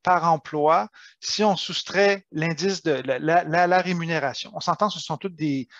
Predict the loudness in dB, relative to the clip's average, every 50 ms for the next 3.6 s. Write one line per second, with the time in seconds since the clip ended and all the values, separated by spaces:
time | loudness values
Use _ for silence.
0 | -20 _ _ -2 0 2 4 4 4 4 2 0 2 2 2 2 2 0 -2 -2
1 | -4 -4 -4 -4 -6 -6 -4 -6 -6 -6 -6 -6 -6 -4 -2 0 0 0 -2 -4
2 | -6 -6 -6 -6 -6 -8 -12 -18 -20 -20 -20 -20 -20 -20 -20 _ _ _ _ -12
3 | -4 -2 0 0 2 4 6 6 6 6 4